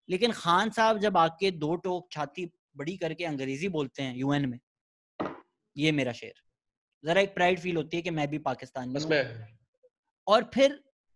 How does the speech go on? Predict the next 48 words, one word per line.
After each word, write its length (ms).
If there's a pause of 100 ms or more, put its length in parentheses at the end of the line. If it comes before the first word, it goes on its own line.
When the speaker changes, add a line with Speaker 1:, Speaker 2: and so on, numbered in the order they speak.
(120)
Speaker 1:
मैं 300
अपनी 380
identity, 640
अपनी 380
pride, 360
अपनी 340
जात, 400
अपना 260
ईगो 460 (300)
खान 340
साहब 360
के 80
दरवाजे 460
पे 120
जाके 340
बांध 300
देता 240
हूँ 180
कि 80
खान 300
साहब 300
अगर 300
ऊपर 280
जाएंगे, 360
अंग्रेजी 420
बोलेंगे, 420 (220)
अच्छा 220
लगेगा, 520 (260)
I 60
will 200
feel 200
pride। 360 (840)
तो 80
आप 460
अगर 180
कहते 260
हैं, 80
"नहीं 160
जी, 120
खान 240
साहब 220
ने 120
यहाँ 160
less 260
than 200
perfect 280
बात 240
की," 180